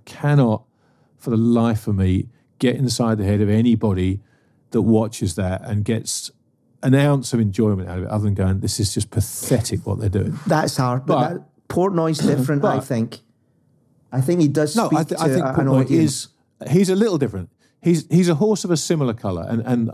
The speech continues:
Speaker 1: and, and, and what I mean by that is, I think he could be the voice for that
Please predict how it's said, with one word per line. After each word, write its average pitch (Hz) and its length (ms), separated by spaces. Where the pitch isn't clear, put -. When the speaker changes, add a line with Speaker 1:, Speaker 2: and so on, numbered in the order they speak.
Speaker 1:
and, 120 180
and, 123 260
and 117 180
what 127 300
I 123 60
mean 147 200
by 107 100
that 101 180
is, 104 280
I 131 100
think 170 380
he 160 320
could 156 420
be 123 540
the 127 180
voice 131 720
for - 200
that 117 320